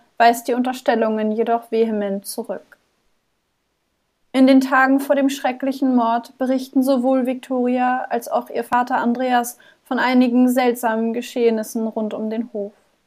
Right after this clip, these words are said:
Beide berichten, einen unbekannten Mann zwischen den Bäumen am Waldrand gesehen zu haben,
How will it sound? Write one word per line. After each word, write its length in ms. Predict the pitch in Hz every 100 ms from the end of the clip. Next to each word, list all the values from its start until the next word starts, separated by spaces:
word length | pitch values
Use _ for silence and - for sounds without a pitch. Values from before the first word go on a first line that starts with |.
| _ _ _ _ _
Beide 220 | - 254 262
berichten, 540 | 269 262 262 247 240
einen 360 | - 226 240 -
unbekannten 760 | 254 269 240 247 240 240 233
Mann 280 | 233 240 247
zwischen 340 | 247 233 233
den 240 | 226 220 208
Bäumen 480 | 220 233 226 220 208
am 260 | 208 208
Waldrand 560 | 214 240 247 226 208 202
gesehen 380 | 208 214 208 208
zu 220 | 214 208
haben, 360 | 214 214 226